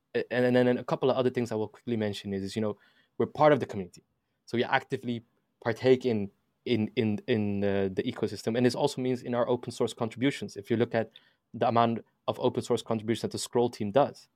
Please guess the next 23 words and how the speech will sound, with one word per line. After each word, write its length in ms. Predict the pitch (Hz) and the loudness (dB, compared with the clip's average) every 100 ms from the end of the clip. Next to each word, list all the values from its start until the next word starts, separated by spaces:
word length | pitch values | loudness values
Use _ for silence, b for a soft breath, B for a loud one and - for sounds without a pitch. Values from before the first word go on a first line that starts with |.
| _ _ _ | _ _ _
you 100 | 113 | 0
know, 160 | 104 143 | 2 2
so, 320 | - 110 101 b b _ - | 2 2 0 b b _ -4
uh, 120 | 110 | -2
that, 140 | 101 107 | -2 -2
that's 140 | 104 | -4
quite 240 | - 120 | 2 2
a 40 | 104 | 4
bit. 200 | 120 - | 2 2
So 140 | 110 | -2
we, 200 | 101 101 - _ _ _ _ _ | -2 -4 -8 _ _ _ _ _
in 180 | 135 170 - | 2 2 4
every 300 | 143 127 120 | 2 2 -2
sense, 420 | - 101 98 - | -4 -6 -8 -10
we 240 | 101 98 - _ _ _ | -10 -12 -14 _ _ _
try 160 | - 101 | -6 -4
to 100 | 101 | -4
talk 260 | - 123 | 2 2
the 60 | - | 2
talk, 380 | - 110 104 - | 0 0 0 0
walk 220 | 113 107 | 0 2
the 80 | 107 | -2
walk, 260 | 98 98 | -2 -2